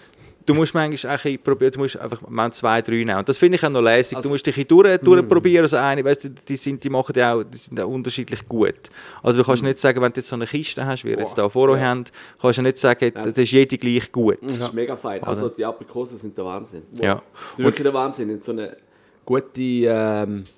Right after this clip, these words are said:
Speaker 1: Sich etwas Marzipanig so, aber das, das
Speaker 2: Ja,
Speaker 1: hat, das haben
Speaker 2: krass.
Speaker 1: im Fall nur die Franzosen. Das ist
Speaker 2: Okay.
Speaker 1: irgendwie
Speaker 2: Krass. Und die Süße und die Säure auch. Das ist echt, ähm,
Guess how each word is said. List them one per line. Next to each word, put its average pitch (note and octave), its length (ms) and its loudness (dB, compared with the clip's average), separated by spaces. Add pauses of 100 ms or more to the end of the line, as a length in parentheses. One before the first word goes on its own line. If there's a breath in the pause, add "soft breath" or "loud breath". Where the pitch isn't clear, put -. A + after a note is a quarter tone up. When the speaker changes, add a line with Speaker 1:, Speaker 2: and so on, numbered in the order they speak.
(260)
Speaker 1:
Sich A#2+ 120 -4
etwas A#2+ 200 -4
Marzipanig C#3 760 2
so, C3+ 520 0
aber A#2+ 180 2
das, C3+ 200 -2
das C3 140 -2
Speaker 2:
Ja, C#3 100 2 (160)
Speaker 1:
hat, A3+ 80 2
das B2+ 100 0
haben C#3+ 100 2
Speaker 2:
krass. D3 100 0
Speaker 1:
im C3+ 80 -2
Fall C#3 120 4
nur D3 140 2
die - 80 -16
Franzosen. B2 640 0
Das G#2+ 140 -8
ist A#2 100 -8
Speaker 2:
Okay. B2 240 -6
Speaker 1:
irgendwie A#2 500 0
Speaker 2:
Krass. C#3 380 -14
Und A#2 140 -14
die G#2+ 80 -12
Süße D3 380 -8
und A2 140 -16
die A2 120 -10
Säure D#3 520 -4
auch. G2+ 220 -8
Das - 120 -20
ist - 180 -12
echt, A2+ 320 -10
ähm, F#2+ 380 -8